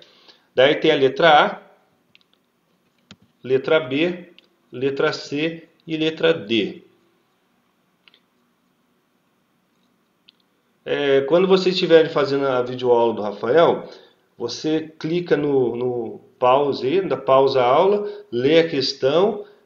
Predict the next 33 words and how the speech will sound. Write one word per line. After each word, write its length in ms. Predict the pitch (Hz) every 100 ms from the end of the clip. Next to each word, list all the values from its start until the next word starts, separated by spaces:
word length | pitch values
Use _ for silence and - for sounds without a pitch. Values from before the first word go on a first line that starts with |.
| _ _
responde 640 | 135 143 - 143 170 185
o 40 | 175
que 100 | 160
você 300 | 156 156 143
acha 340 | 135 131 -
que 100 | 135
tá 160 | 139 131
certa 600 | - 139 165 185 196 196 _ _ -
e 40 |
depois, 680 | 135 147 - 147 156 160 - _ _
é, 220 | 156 151 147
continua, 680 | - 156 156 147 135 101 -
tá 160 | 95
certo? 340 | - 143 160 151
Eu 60 |
não 140 | 160 156
vou, 420 | 151 151 113 - - _ _ _ -
é, 600 | 131 135 123 120 117 131
estender 520 | - - 147 135 143
muito 500 | 135 156 190 185 95 - _
nas 180 | - 120
questões 520 | - 135 - 139 139
aí 180 | 131 143
pra 420 | - 156 156 147
videoaula 420 | 135 143 147 139 147
não 80 |
ficar 180 | 143 143
cansativa, 640 | 156 147 160 160 - 208 - _ _ _
tá 120 | 104
certo? 420 | - 131 156 - - _ _ _ _ -
No 200 | 175 185
caso 340 | 185 175 165
aqui, 540 | 165 151 131 95 -